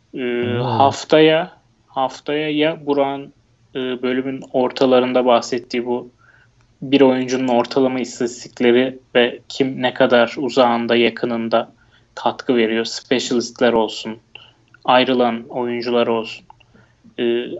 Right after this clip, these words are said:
Speaker 1: ondan bahsedebiliriz ya da başka bir sistemi, başka bir yapıyı değerlendirebiliriz.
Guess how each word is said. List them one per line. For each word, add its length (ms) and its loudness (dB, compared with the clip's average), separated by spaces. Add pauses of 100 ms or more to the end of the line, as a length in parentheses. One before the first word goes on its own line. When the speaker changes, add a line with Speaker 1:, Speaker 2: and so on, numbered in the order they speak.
(220)
Speaker 1:
ondan 380 4
bahsedebiliriz 720 -2
ya 120 0
da 160 0
başka 440 2
bir 460 -4
sistemi, 680 -8
başka 420 0
bir 100 0
yapıyı 640 0 (120)
değerlendirebiliriz. 1200 -2